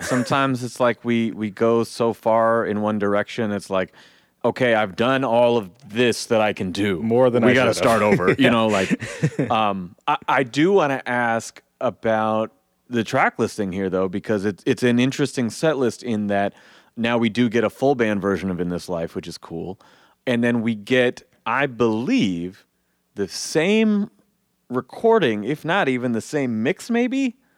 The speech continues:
Speaker 1: for the closing song from Montgomery Park.
Speaker 2: Yeah, it's, I think the only difference is there's an amp modeler on the Rhodes. I mean, I tried to retrack it, and I couldn't do it, you know, because there's some, uh,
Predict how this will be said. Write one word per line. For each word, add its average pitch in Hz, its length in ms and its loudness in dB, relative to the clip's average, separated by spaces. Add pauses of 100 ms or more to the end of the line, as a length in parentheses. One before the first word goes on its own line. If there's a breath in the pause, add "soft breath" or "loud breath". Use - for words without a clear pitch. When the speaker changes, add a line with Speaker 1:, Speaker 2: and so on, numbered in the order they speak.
(680)
Speaker 1:
for - 180 -2
the 131 140 2
closing 143 400 2
song 120 460 0
from 120 240 -2
Montgomery 123 460 0
Park. 180 400 0
Speaker 2:
Yeah, 127 240 6
it's, - 240 -2
I 135 120 4
think 147 240 0
the 139 100 2
only 127 300 2
difference 113 500 0
is 107 160 -4
there's 104 260 0
an 101 80 -2
amp 95 300 -8
modeler 85 640 -6
on 90 300 -4
the 85 320 -8
Rhodes. 90 560 -6
I 120 80 0
mean, 143 140 4
I 151 100 4
tried 156 320 2
to 143 60 0
retrack 110 580 0
it, 87 120 -4
and 80 100 -10
I 90 60 -8
couldn't 95 380 -4
do 95 220 -2
it, 87 200 -6
you 95 140 -6
know, 95 220 -2 (220 loud breath)
because 131 380 0 (380 soft breath)
there's 135 260 2
some, 135 360 2
uh, 95 400 4